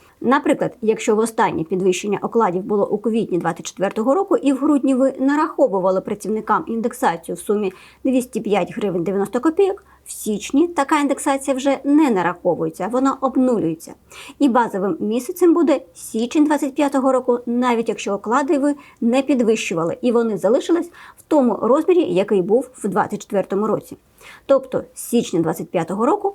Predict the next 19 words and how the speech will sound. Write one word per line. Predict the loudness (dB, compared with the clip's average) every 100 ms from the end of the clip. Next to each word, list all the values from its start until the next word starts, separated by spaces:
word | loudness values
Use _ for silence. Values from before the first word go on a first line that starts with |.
| -8
встановлено | -6 -2 0 0 -2 -4
єдиний | -2 0 2 0 0
підхід | -4 -4 0 2
для | 2 -2
обчислення | -6 -4 -4 -2 -6 -6
індексу | -6 -6 -6 -10
споживчих | -6 -2 -2 -2 -10
цін | -2 2 2
для | 0
проведення | -2 -2 0 0 -2
індексації | -4 -6 -4 -4 -2 -4
грошових | -4 -2 2 2 0
доходів | 2 2 2
населення | -2 -6 -6 -6 -2
у | -2 -2
двадцять | -4 -4 -6 -6
п'ятому | -6 -2 -4 -2
році. | -4 -6 _ _
Тому | 2 4 2